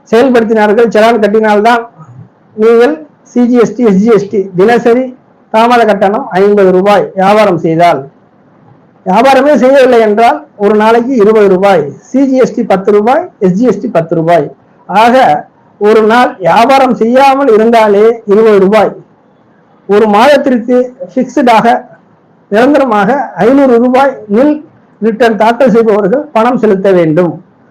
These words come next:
ஒருவேளை இதை அந்த வரி செலுத்துபவர்கள் மறந்துவிட்டாலும் அல்லது வரி ஆலோசகர் மறந்துவிட்டாலும்,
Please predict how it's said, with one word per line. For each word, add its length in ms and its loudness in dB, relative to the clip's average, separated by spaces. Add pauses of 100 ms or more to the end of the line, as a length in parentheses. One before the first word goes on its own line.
(200)
ஒருவேளை 540 2 (280)
இதை 240 2 (120)
அந்த 200 0
வரி 260 2 (100)
செலுத்துபவர்கள் 680 0
மறந்துவிட்டாலும் 760 0 (1300)
அல்லது 480 2
வரி 300 2
ஆலோசகர் 640 2
மறந்துவிட்டாலும், 720 2